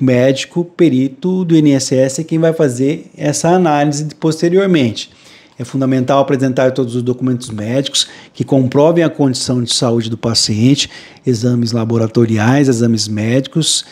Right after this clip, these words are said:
e relatórios de acompanhamento. Além disso, é importante que o portador de H I V passe por avaliações médicas do próprio I N S S,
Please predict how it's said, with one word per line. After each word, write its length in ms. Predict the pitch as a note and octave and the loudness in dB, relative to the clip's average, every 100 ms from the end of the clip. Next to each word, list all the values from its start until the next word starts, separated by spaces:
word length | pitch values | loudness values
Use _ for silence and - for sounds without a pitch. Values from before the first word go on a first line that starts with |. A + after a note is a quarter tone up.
| - | -6
e 40 | C3+ | 0
relatórios 800 | C3 C3 C3+ B2+ C3+ C3+ - - _ _ - | 2 2 2 4 2 0 -6 -14 _ _ -8
de 160 | A2+ | -2
acompanhamento. 880 | B2+ C3+ C#3+ D#3 E3 E3 C3+ A2+ - - - - | 0 0 0 2 2 4 4 2 -2 -12 -20 -6
Além 220 | D3+ F#3 | 0 2
disso, 240 | F3 F3 F3 | 4 2 2
é 20 | |
importante 880 | E3+ F3 C#3 - C#3 D3+ F3 D3+ | 0 2 0 2 2 4 2 0
que 100 | - | -4
o 40 | B2+ | -4
portador 560 | - B2+ B2+ A#2 A#2 | -2 -2 0 0 0
de 80 | A#2 | 0
H 160 | A2+ A#2 | 0 -2
I 60 | |
V 160 | A2 C3 | 0 0
passe 420 | C3 C#3+ D3+ - | 2 0 0 -2
por 160 | - C3+ | 0 2
avaliações 560 | B2+ B2+ B2 - C3 | 4 2 0 -4 -6
médicas 340 | A#2+ B2+ B2+ C3+ | -4 -4 -6 -6
do 100 | C#3+ | -6
próprio 380 | C#3+ C3+ C3 C#3 | 0 0 4 2
I 40 | |
N 140 | C#3+ | 4
S 220 | C#3+ - D3+ | 0 0 0
S, 280 | C#3+ - | 0 -2